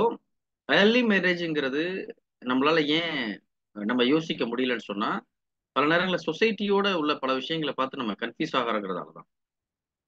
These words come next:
early மேரேஜ்னா இந்த அளவுக்கு early marriage நம்ம mean பண்ணல.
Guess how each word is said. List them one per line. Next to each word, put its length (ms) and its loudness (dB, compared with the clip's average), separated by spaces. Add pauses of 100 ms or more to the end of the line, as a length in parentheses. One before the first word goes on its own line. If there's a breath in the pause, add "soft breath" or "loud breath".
(760)
early 200 4
மேரேஜ்னா 380 4
இந்த 200 2
அளவுக்கு 280 0
early 160 0
marriage 280 -4
நம்ம 260 -6
mean 240 -4
பண்ணல. 280 -2